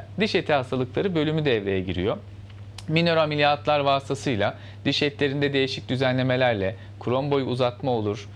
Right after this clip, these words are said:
yeniden yapılandırma olur. Buradaki gülüşü çok daha iyi ön plana çıkaracak uygulamalar yapılabiliyor. Yani tüm sert doku ve diş estetiğinin yanında pembe estetik dediğimiz yumuşak dokunun önemi de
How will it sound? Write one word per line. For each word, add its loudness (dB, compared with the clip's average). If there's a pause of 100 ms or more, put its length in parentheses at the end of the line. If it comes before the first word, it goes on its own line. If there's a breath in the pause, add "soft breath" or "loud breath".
(200 loud breath)
yeniden 2
yapılandırma 0
olur. -2 (340 loud breath)
Buradaki 2
gülüşü 0
çok 0
daha 6
iyi 2
ön 2
plana 0
çıkaracak 0
uygulamalar 2 (100)
yapılabiliyor. 0 (440 loud breath)
Yani 2 (460 loud breath)
tüm 2
sert 2
doku 0
ve 0
diş 0
estetiğinin 0
yanında 2
pembe 0
estetik -2
dediğimiz -2
yumuşak 0
dokunun -4 (100)
önemi 0
de 2